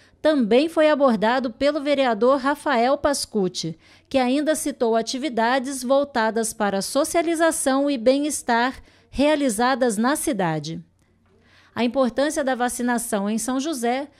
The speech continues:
foi o tema da fala da vereadora Amélia Naomi, que também pediu por melhor remuneração dos professores na cidade,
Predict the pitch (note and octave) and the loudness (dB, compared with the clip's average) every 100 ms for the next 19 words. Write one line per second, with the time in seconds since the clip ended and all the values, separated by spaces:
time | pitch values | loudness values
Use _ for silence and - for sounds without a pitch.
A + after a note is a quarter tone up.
0 | _ _ C4+ D#4 E4 A#3+ C4+ D4 C4+ C4 | _ _ -2 0 0 0 0 0 -2 -2
1 | - B3 C4+ B3+ A#3+ B3+ B3 G#3 B3+ C4+ | -2 -2 0 0 0 2 0 2 0 0
2 | - B3 B3 A#3 C4+ C#4+ D4 B3+ F#3+ F3+ | -2 -2 -2 0 0 0 0 0 0 0
3 | F3 E3+ - _ _ - - C#4+ A#3+ G#3+ | -2 -6 -10 _ _ -8 -2 0 0 0
4 | C#4+ D4+ C#4 G3+ A#3+ A#3 B3 B3 C4 A#3 | 0 -2 -4 0 0 0 0 2 2 2
5 | A#3+ A#3 A3 D4+ E4 D#4 D#4 D4 C#4+ B3+ | 2 0 0 0 0 0 2 2 0 -2
6 | B3+ B3 A#3+ - C#4 D#4+ D4 - C4+ C#4 | -2 -4 -6 -4 -2 -2 -4 0 0 0
7 | A#3+ A#3+ D4 - C#4 F#3+ E3+ D#3 E3 | -2 -2 -2 -2 0 0 0 -4 -10